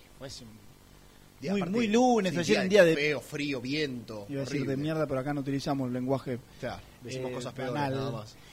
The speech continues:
Speaker 1: Eh, y, viste, arrancó con un empate que había dejado sensaciones ahí, y él, viste,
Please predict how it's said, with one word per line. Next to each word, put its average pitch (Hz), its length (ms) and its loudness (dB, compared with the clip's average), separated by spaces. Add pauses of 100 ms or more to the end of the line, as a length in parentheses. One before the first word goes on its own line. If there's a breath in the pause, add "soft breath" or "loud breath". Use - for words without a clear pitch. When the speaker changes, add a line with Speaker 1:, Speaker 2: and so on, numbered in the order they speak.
(120)
Speaker 1:
Eh, 147 840 2
y, 156 160 0
viste, 220 260 -4
arrancó 254 640 4
con 220 100 2
un 240 120 -2
empate 220 340 -2
que 202 80 2
había 226 100 4
dejado 220 400 -2
sensaciones 185 640 -4
ahí, 247 460 2
y 240 160 -2
él, 240 200 -6
viste, 170 520 -4